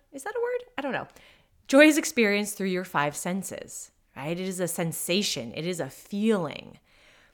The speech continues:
And so when you tune into your five senses, which automatically bring you into the present moment because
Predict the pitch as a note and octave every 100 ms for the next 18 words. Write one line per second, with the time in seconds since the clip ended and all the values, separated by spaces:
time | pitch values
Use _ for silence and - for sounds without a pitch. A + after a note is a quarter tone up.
0 | _ _ - G3+ F#3+ G#3 G3 F#3 B3 D4
1 | C4+ - - D4+ D#4+ C#4 A#3 A#3+ A3 E3+
2 | D#3 - D3 C#3+ - B3+ B3 D#3+ C#3+ D3+
3 | D#3 D#3+ - - - _ _ _ _ _
4 | - F3 E3+ D#3 D3+ D3 D#3 D#4 G#4 C#4
5 | - F3 D#3 D#3+ E3+ E3 D3+ D3+ E3 D3+
6 | - D3+ C3 C#3+ - E3 - E3+ C#3+ C3+
7 | C#3+ B2 A#2+ E3 D4+ - E3+ E3+ F#3 E3
8 | D3+ C#3+